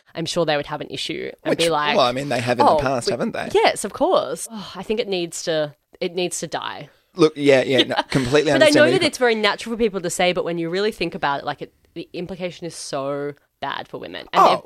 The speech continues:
Speaker 1: they've experienced so much body shaming already.
Speaker 2: And ultra feminine drag isn't always the goal for drag. I mean, it's the traditional sense is to portray yourself as a woman.
Speaker 1: Yeah.
Speaker 2: However, drag's rebelled a little bit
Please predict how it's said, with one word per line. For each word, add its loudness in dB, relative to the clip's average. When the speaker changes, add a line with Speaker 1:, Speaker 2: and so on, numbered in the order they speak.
Speaker 1:
they've -18
experienced -2
so 0
much -4
body -8
shaming -10
already. -12
Speaker 2:
And 4
ultra 2
feminine -4
drag -2
isn't -2
always -4
the -8
goal -4
for -6
drag. -6
I -6
mean, -8
it's -14
the -8
traditional -8
sense -10
is -14
to -14
portray -12
yourself -10
as -14
a -14
woman. -12
Speaker 1:
Yeah. -10
Speaker 2:
However, 2
drag's -2
rebelled 4
a -2
little 0
bit 0